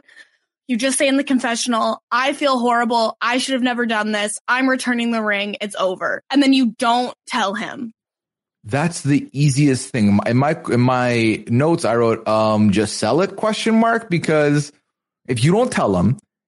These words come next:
Speaker 2: he'll see it later, but you're not telling him immediately after he's shown you the ring, right?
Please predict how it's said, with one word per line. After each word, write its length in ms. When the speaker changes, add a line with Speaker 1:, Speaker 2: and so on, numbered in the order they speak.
Speaker 2:
he'll 180
see 260
it 80
later, 580
but 440
you're 200
not 260
telling 260
him 300
immediately 760
after 360
he's 200
shown 280
you 100
the 120
ring, 280
right? 360